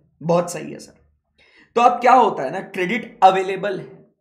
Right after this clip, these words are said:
credit available है, तो बताइए, चलो आप Fast track में हैं, remember आपने बताना है, आप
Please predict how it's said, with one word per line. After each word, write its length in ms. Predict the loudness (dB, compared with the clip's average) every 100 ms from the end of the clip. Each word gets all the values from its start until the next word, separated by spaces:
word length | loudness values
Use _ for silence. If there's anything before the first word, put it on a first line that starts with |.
| _ _ _ _ _ _ -2
credit 440 | 0 0 -2 -2 0
available 460 | 0 -2 -6 -8
है, 200 | -10 -14
तो 140 | -10 -4
बताइए, 360 | 0 0 -2
चलो 240 | -6 -8 -8
आप 520 | -2 -2 -2 -16 -2
Fast 220 | 0 0
track 200 | 0 -2 -2
में 80 |
हैं, 100 | -6
remember 380 | -6 -8 -10 -12 -6
आपने 260 | -4 -4 -8
बताना 360 | -6 -6 -8
है, 120 | -12 -14 -8
आप 260 | -8 -8